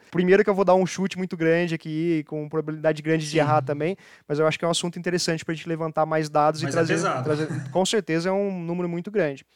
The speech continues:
Speaker 1: Só, só pra
Speaker 2: É.
Speaker 1: gente voltar um pouquinho no foco aqui que eu tinha perguntado, por que que atualizar o R P? Então, eu citei legislação,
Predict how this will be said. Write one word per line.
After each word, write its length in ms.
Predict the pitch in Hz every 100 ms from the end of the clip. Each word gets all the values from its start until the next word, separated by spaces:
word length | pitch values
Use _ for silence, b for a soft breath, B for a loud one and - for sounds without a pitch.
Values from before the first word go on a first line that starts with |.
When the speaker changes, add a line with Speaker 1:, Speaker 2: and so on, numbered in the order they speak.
| b b b b b b b
Speaker 1:
Só, 200 | - 233 233
só 120 | 180
pra 120 | 240
Speaker 2:
É. 20 | 262
Speaker 1:
gente 100 | 240
voltar 240 | 220 208
um 40 |
pouquinho 220 | 196 190 180
no 60 |
foco 260 | 160 175 -
aqui 160 | -
que 60 | 165
eu 80 | 165
tinha 160 | 180
perguntado, 460 | 165 165 165 160 156
por 120 | -
que 140 | 175 226
que 80 |
atualizar 400 | 233 208 190 175
o 40 | 170
R 120 | 170
P? 180 | - 151
Então, 280 | 143 170 196
eu 80 |
citei 500 | 190 196 - 160 143
legislação, 880 | 143 147 160 165 165 156 165 196 269